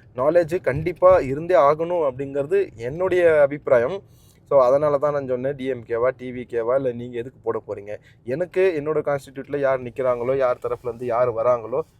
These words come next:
எனக்கு யாரை பிடிச்சிருக்குதோ, யார் சரின்னு தோணுதோ, என் மனசாட்சிப்படி அவங்களுக்கு நான் ஓட்டு போட போறேன். So, அதை தான் நான் சொல்லியிருந்தேன். டி எம் கேக்கு போடுவீங்களா, டி வி கேக்கு போடுவீங்களா, நீங்க யாருன்னா, "டி வி கேப்பா" அப்படின்னு சொல்லி சொல்லியிருந்தேன்.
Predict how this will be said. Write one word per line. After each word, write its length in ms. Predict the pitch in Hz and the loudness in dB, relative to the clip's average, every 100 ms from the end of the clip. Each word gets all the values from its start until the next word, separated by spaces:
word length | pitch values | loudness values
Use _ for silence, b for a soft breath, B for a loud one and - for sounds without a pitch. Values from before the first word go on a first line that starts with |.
| _ | _
எனக்கு 340 | 135 131 117 | -6 -6 -2
யாரை 260 | 123 127 139 - | 0 2 2 -2
பிடிச்சிருக்குதோ, 540 | 135 123 120 110 143 | -10 -8 -10 -4 -2
யார் 240 | 135 127 131 | 2 0 -2
சரின்னு 300 | 120 123 147 127 | -6 -8 -8 -6
தோணுதோ, 360 | 131 139 123 160 | -6 -4 -6 -6
என் 180 | 127 | -6
மனசாட்சிப்படி 540 | 127 127 127 127 120 160 | -6 -4 -4 -4 -4 0
அவங்களுக்கு 400 | 135 123 123 123 | 0 0 -6 -6
நான் 140 | 110 | -4
ஓட்டு 320 | 123 113 113 | -2 -4 -8
போட 200 | 101 104 | -12 -10
போறேன். 240 | 98 101 95 _ b b b | -10 -12 -14 _ b b b
So, 160 | 214 | 2
அதை 200 | 135 180 | 4 4
தான் 120 | 180 | 2
நான் 140 | 202 175 | 0 0
சொல்லியிருந்தேன். 400 | 139 135 123 113 | -2 -2 -4 -6
டி 80 | 123 | -4
எம் 180 | 131 | -6
கேக்கு 180 | 120 120 113 | -6 -10 -6
போடுவீங்களா, 320 | 120 113 117 131 | -4 -2 -2 -2
டி 120 | 139 | -2
வி 40 | 139 | -2
கேக்கு 280 | 127 123 110 | -2 -4 -4
போடுவீங்களா, 400 | 120 117 117 139 | -2 -2 2 2
நீங்க 220 | 127 117 | 0 -2
யாருன்னா, 500 | 113 107 110 104 120 170 | 0 0 0 -4 -8 -10
"டி 120 | 143 | -8
வி 100 | 131 123 | -8 -6
கேப்பா" 300 | 120 113 113 | 0 2 2
அப்படின்னு 360 | 113 120 113 | 0 -8 -8
சொல்லி 60 | 117 | -10
சொல்லியிருந்தேன். 460 | 107 107 104 104 185 | -8 -8 -6 0 -2